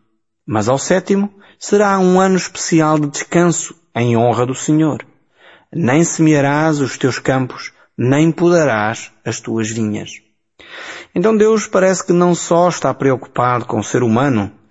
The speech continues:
mas Deus está preocupado também com a natureza que ele criou. Eu creio que nós, olhando para a Bíblia, encontramos uma teologia da ecologia, uma teologia do cuidado da natureza.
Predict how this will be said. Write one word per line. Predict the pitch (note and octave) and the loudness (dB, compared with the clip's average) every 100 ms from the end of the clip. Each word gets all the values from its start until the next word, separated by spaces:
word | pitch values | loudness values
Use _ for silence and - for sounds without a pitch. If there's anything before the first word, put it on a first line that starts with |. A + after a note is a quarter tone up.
| - - - | -20 -14 -4
mas | F3 | 0
Deus | G#3 | 0
está | G3+ G3 | 0 0
preocupado | F#3+ F3+ E3+ - E3+ D#3+ | 2 0 -2 -2 -2 -2
também | - D3+ C#3+ D3 D3+ | 0 2 2 2 2
com | D3 C#3+ | 0 0
a | |
natureza | C3+ C3+ C3+ C3+ C3+ G#2 | 0 0 2 2 2 -2
que | - | -4
ele | G2 | -6
criou. | G2+ G2 F#2+ - _ _ _ _ _ _ _ _ _ | -4 -4 -4 -6 _ _ _ _ _ _ _ _ _
Eu | C3+ C#3 | 0 0
creio | D3 D3 D#3 | 2 2 2
que | D3+ A#2+ | 2 0
nós, | B2+ D3+ C3 | 2 2 2
olhando | A2+ B2+ D3+ A#2+ | 2 2 2 0
para | - G#2+ | -2 -2
a | G#2 | -2
Bíblia, | A2 C#3 C#3+ D3 D3+ - - - - - | 0 2 4 2 0 -4 -18 -20 -20 -2
encontramos | E3 F3+ F#3 F3+ F#3 F#3+ F#3 F#3 F3+ - - | 0 2 2 2 2 2 4 4 2 -2 -4
uma | E3 E3+ | 2 2
teologia | F3+ - G#3 F#3+ B2+ C#3+ F#3 F3 A#2+ G#2 - - - _ | 2 0 2 2 2 2 2 2 2 0 -6 -16 -20 _
da | - A#2 C3 | -8 0 2
ecologia, | C3 B2+ B2+ A#2+ G#2+ G2+ G2 G2+ | 2 2 0 0 0 0 0 -2
uma | - E3 F#3+ | 0 2 2
teologia | G#3+ G3+ D#3 F#3 G3+ F#3+ | 2 2 2 2 2 2
do | F3+ | 0
cuidado | - E3 D#3 E3+ F3 C#3 | 0 2 2 2 2 0
da | B2 | 0
natureza. | A2+ A2 A2+ G#2+ G2+ F#2 F#2+ | 0 -2 -2 -2 -2 -4 -12